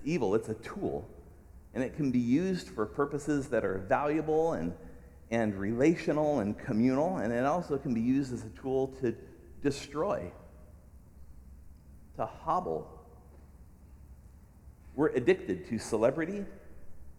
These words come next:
personalities, greed, and the need for approval. And social media feeds that need in, with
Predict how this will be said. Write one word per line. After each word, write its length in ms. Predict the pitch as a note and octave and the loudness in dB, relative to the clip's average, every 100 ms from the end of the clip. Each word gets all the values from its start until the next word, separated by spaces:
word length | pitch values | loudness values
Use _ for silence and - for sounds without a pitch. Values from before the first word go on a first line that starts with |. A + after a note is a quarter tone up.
| - | -10
personalities, 920 | G#2+ - F2+ C3+ F3 F#3 G3 F#3 - - - - - - - - - - | -6 -2 0 2 0 -2 -6 -10 -10 -12 -14 -14 -14 -14 -14 -14 -14 -6
greed, 480 | A2+ E3+ G3 F#3 F3+ - - - - - - - - - - | -2 0 0 -2 -6 -8 -12 -14 -14 -12 -12 -14 -16 -18 -4
and 140 | G#2+ | 0
the 80 | G2 | 2
need 400 | G2 G#2+ C#3 C#3+ G#2 | 2 2 2 0 -2
for 100 | G#2+ | -2
approval. 600 | - - D3 D#3+ - - - - - - - - - - - - - - - - - - - - - - - | -2 -4 -4 -4 -6 -8 -8 -8 -10 -14 -16 -14 -12 -10 -8 -8 -8 -8 -8 -8 -8 -4 -4 -4 -4 -6 -2
And 120 | G#2 | -2
social 360 | - C#3 - G2 | 2 2 2 2
media 380 | A2+ C3 F#2 F2 F2 - - | 2 2 2 0 -4 -8 -6
feeds 720 | A2+ A2+ A2+ G2+ E2+ - C2+ - - - - | 0 2 4 2 -2 -6 -6 -6 -8 -4 0
that 240 | D#2+ - | 6 6
need 160 | D2+ D2 - - - - - - - - - - - - - - | 6 0 -4 -6 -6 -4 -4 -4 -4 -4 -6 -8 -10 -12 -10 -4
in, 280 | F#2 F#2 | -2 -2
with 120 | F2+ | -2